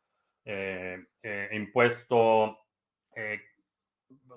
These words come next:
que sería el de venta. No es exactamente el impuesto al valor agregado, pero es el impuesto de venta final, al consumidor final. Eh, los estados son los que tienen ahí,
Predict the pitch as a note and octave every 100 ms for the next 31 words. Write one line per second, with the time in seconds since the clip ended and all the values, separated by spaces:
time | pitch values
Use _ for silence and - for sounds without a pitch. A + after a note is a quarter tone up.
0 | B2+ C3 B2 C3 C#3+ C3+ A2 A2 G#2+ A2
1 | D3+ E3 C3+ B2+ - B2 E3 F3 E3 D#3+
2 | D3+ D3+ D3 C3 A#2 C3+ C#3 - C3 A2
3 | G2+ G2 F#2+ F#2+ G2+ B2 B2 G#2 G2+ B2+
4 | B2+ A2 G#2+ A2+ A2+ G#2 A#2+ A#2+ A#2 G#2+
5 | G2 G2 A#2+ A#2 G#2+ G#2 A2 B2 A#2+ _
6 | _ _ _ _ _ - G2+ - G#2 G#2
7 | G#2 A2 B2 A2 A#2+ C3 C3 - _ _
8 | G#2 F#2+ F#2+ F#2 F#2 F#2+ G#2 - A2+ A2
9 | A2 G#2+ G#2 - G2+ G#2+ G#2 G2 F#2+ G2
10 | G2+